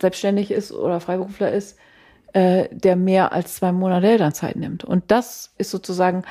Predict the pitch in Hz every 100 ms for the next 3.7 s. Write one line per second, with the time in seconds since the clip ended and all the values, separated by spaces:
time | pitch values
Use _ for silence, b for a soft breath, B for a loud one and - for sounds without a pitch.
0 | B - 185 180 175 - 277 302 330 330
1 | B B B - 208 214 208 196 196 190
2 | 185 180 175 170 170 185 233 - 185 190
3 | 185 - 175 175 190 180